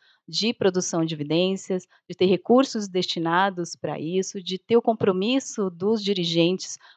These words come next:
pra uma cultura de uso de evidências e de avaliação.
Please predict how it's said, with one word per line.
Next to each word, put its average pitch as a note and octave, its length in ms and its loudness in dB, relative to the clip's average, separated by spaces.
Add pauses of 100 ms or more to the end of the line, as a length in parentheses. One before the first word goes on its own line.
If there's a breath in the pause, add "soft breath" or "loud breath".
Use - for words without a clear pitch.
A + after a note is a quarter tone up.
pra F#3 140 2
uma F3+ 140 2
cultura F3 360 0
de D#3+ 220 -2
uso D#3 180 -2
de D#3 120 -2
evidências D3+ 520 -2
e D3+ 80 -4
de D3+ 80 0
avaliação. D3+ 720 0